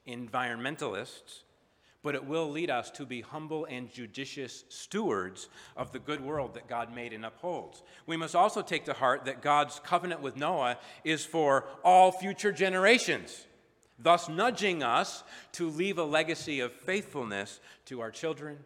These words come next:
and our grandchildren and our great-grandchildren and beyond. The, the, uh, God specifies the nature of the covenant in verse eleven. "I establish my covenant with you that never again shall all flesh be cut off by the waters of the flood,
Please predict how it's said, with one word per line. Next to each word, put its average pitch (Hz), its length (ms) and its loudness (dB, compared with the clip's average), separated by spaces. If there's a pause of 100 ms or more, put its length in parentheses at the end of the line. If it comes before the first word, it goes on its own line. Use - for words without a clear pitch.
(360)
and - 140 -18
our 87 160 -16
grandchildren 101 720 -14 (320)
and 107 100 -16
our - 180 -18
great-grandchildren 95 1000 -14 (440)
and 98 200 -12
beyond. 95 440 -8 (480)
The, 135 120 -8 (100)
the, 135 360 -4
uh, 120 100 -6
God 147 300 0
specifies 156 680 2
the 131 80 -6
nature 165 340 0
of 165 80 2
the 170 80 -4
covenant 127 460 -4
in 123 120 -8
verse 135 220 -2
eleven. 127 420 0 (1200)
"I 120 140 2
establish 151 760 4 (220)
my 131 120 0
covenant 175 440 -2
with 165 200 0
you 127 280 0
that 123 160 -6
never 135 320 2
again 120 360 -2
shall 117 220 -6
all 143 220 4
flesh 127 380 0
be 120 140 -10
cut 156 280 2
off 113 640 2
by 123 120 4
the 110 120 -2
waters 143 420 4
of 160 100 -6
the 147 80 -6
flood, 107 460 0